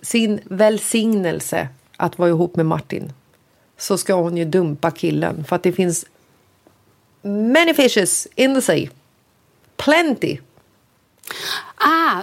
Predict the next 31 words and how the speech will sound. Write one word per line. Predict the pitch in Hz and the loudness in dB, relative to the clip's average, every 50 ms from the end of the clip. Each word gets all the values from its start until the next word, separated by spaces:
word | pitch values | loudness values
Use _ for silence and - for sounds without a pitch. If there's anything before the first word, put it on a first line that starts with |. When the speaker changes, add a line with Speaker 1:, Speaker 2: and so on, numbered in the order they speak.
| 202 175 | -4 0
Speaker 2:
du | - 254 294 277 | 2 2 2 2
tänker | 269 - 226 220 208 190 214 | 0 0 0 0 0 0 0
så | 190 - | 0 2
här, | 220 202 185 170 | 2 2 2 0
hon | 160 - 208 208 208 | 0 0 2 2 2
lägger | 208 214 185 220 233 - | 2 2 0 0 0 0
upp | 302 302 - - | 0 -2 0 -2
det | 330 | -2
för | 269 - 302 | 0 0 0
bästisen | 214 196 180 - - - 190 - 202 196 220 220 - | 2 0 -2 -2 -4 -4 -2 0 2 0 0 0 -2
lite | 214 214 208 208 - 196 190 | 0 0 0 0 0 -2 -2
som | - 196 180 | 0 2 2
att, | 175 180 - | 0 0 -2
"Hej, | - - 254 240 208 | 0 2 2 2 2
vet | 180 185 - | 2 -2 0
du | 214 | 2
vad? | 208 185 165 - 180 | 2 2 2 0 -2
Shit, | - - 240 214 - - | -4 -2 -2 -2 -2 0
det | 202 | 0
hände | 190 185 180 190 | 2 2 2 2
en | 185 | 2
dum | 175 175 170 175 | 2 2 2 2
grej. | 165 185 175 160 170 | 2 2 2 2 2
Jag | 196 196 | 2 2
råkade | 196 180 - - 175 170 | 0 0 0 -2 -2 -2
strula | - - 190 185 170 180 175 165 | 0 0 0 0 2 2 0 0
med | 170 165 | 2 0
Martin." | 175 170 - - 160 156 165 160 - _ _ _ _ _ - | 0 0 -2 -4 -4 -4 -4 -8 -12 _ _ _ _ _ -10
Speaker 1:
Ja. | 196 185 190 190 - _ _ _ _ _ _ _ _ _ _ _ _ _ _ | -8 -8 -8 -10 -12 _ _ _ _ _ _ _ _ _ _ _ _ _ _
Speaker 2:
Jag, | - 330 - 185 170 226 214 208 202 202 196 196 196 190 | -16 -12 -6 0 2 2 4 4 2 2 0 0 -2 -2
eh, | 175 | 0